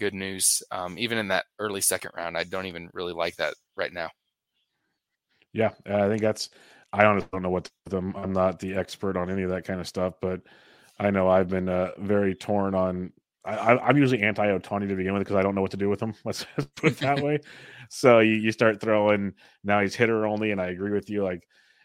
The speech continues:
Speaker 2: I said, whatever contract he's gonna get, there's gonna be a chance for an opt-out next year. There's gonna be so many moving pieces in that
Speaker 1: Yeah.
Speaker 2: contract, um, that it's g-, like, the team that gets him is gonna probably get him for cheap year one, prove it year two when you're healthy and can pitch,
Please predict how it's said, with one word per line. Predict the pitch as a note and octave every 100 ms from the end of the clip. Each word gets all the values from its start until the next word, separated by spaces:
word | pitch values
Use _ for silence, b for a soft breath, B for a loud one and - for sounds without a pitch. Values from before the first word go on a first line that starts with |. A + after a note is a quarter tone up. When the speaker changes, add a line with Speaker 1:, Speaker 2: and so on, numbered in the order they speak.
| _ -
Speaker 2:
I | G#2+
said, | - B2+ A2+
whatever | G#2+ A#2+ D3+
contract | - B2 B2+ A#2+
he's | A#2+
gonna | A2+ G#2
get, | G2 A2 A2+
there's | G#2+ G#2+
gonna | A2
be | G#2
a |
chance | - G#2+ G2+
for | - F2+
an |
opt-out | F2+ A2 - C3 A#2+ A2+
next | A#2 - -
year. | A2+
There's | A2+
gonna | A2+
be | G2
so | - B2+ B2
many | A2
moving | G#2 G#2+ G#2+ F2+
pieces | - G#2+ - B2 A#2 - A2+
in | A2
that | A2 G2
Speaker 1:
Yeah. | A2+ G2+
Speaker 2:
contract, | B2 A#2 A#2 - b b b b _ G#2
um, | G2+ G2 F#2+ F2+ F#2 - G2+
that | F#2+ G2+ G2 G2 F#2 _ _ _
it's | A2+ G#2+
g-, | - -
like, | G#2+ F#2
the | G2+ G2+
team | - C3
that | C3+ G2+
gets | G#2+ A2+
him | A2
is | G#2
gonna | G2+
probably | A2+ G#2+
get | G#2+
him | G2+
for | F#2
cheap | - D3 D3
year | C3+
one, | B2 A#2+ A#2 A2+ b b b b
prove | - C3+ C#3
it | A#2
year | B2 A2+ -
two | A2
when | G#2+
you're | G2+
healthy | G2 G#2 G#2
and | F#2+
can | G2+
pitch, | - G2+ G2 -